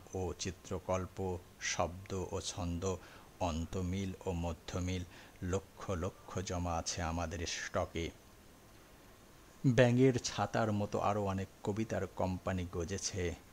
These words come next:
গজিয়েছে বটে আজকাল, কিন্তু আপনি তো জানেনই আমাদের কোম্পানি ইতিমধ্যেই বেশ নাম করেছে। আর ফাঁকি দিয়ে কি খ্যাতি অর্জন করা সম্ভব বলুন?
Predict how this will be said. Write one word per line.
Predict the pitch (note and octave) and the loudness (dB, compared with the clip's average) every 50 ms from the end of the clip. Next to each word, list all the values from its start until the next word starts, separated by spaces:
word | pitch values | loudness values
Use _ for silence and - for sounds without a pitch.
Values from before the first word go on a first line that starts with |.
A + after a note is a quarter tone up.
| - - - - - - - | -20 -20 -20 -20 -12 -8 -4
গজিয়েছে | F#2+ G2 F#2+ F2+ E2+ F#2 F2 F2 E2 - - - F2+ F2+ | -2 0 0 0 0 0 0 2 2 0 0 0 0 0
বটে | F2 E2 - - - | 0 0 0 0 0
আজকাল, | - - - - - - E2 E2 E2 - - - - - - | 0 -2 -2 -4 0 2 2 2 0 -2 -8 -14 -20 -14 -8
কিন্তু | - E2+ D#2+ D2+ - C#2+ C#2 | -4 -4 -4 -2 0 0 2
আপনি | B1+ - - - D#2 E2 | 2 0 -2 -4 -6 -4
তো | - F2+ E2+ | -4 -4 -2
জানেনই | E2+ E2 D#2 D#2 D2+ D#2 E2 E2+ F2 F2 E2 - - - - - - - - - - | 0 2 2 2 2 0 0 0 0 0 -2 -4 -8 -16 -20 -20 -20 -20 -14 -6 -2
আমাদের | F2 E2+ F2 D#2+ D#2 F2+ E2+ F2 | 0 2 2 2 2 0 -2 -4
কোম্পানি | F2+ - - E2 E2 D2+ - - E2 E2 D#2+ D#2 D#2 D#2+ | -4 -2 -2 -2 0 0 0 0 0 0 0 -2 -2 -4
ইতিমধ্যেই | D#2+ - - F2 F2 D#2+ E2+ E2+ D#2+ - - - - A2 F#2+ E2 | -4 -4 -2 -2 0 0 0 -2 -4 -6 -8 -4 -2 -2 0 -2
বেশ | D#2 D#2+ F2 E2+ - - - - | -2 -2 -2 -2 -2 -4 -4 -4
নাম | - - D#2 D#2+ E2+ E2+ - | -2 0 0 0 0 -2 -4
করেছে। | - F#2 E2+ E2 - - - E2+ D#2 - - - - - - - - - - - - | -2 -2 -2 -2 -2 -2 -4 -4 -6 -6 -10 -18 -20 -20 -20 -20 -20 -20 -20 -6 0
আর | - F2 - C#2+ D2 - - - - - - | 4 4 6 4 4 0 -8 -18 -20 -16 -12
ফাঁকি | - - A2+ - - - A#2 A2 | -10 -10 -10 -10 -4 -2 -2 0
দিয়ে | G#2+ A2+ G#2+ G#2 | 2 2 0 0
কি | G2 - G#2+ F#2+ | 0 0 -4 -4
খ্যাতি | - - G2 F2+ - - F#2+ | -4 -2 -4 -2 0 2 2
অর্জন | F2 E2+ D#2+ - - - G2 F#2+ | 2 2 0 0 -2 -2 -2 -2
করা | - F#2+ F#2 F#2 F2 | 0 0 0 0 0
সম্ভব | - - - F2 F2 E2 - - G2 F2+ - - - - - - - F#2+ F2 | 0 -2 -2 0 -2 -2 0 -2 -2 -2 -4 -8 -18 -18 -14 -10 -6 -4 0
বলুন? | E2 C#2+ C#2 C#2+ E2 G2 | 0 0 2 2 0 -2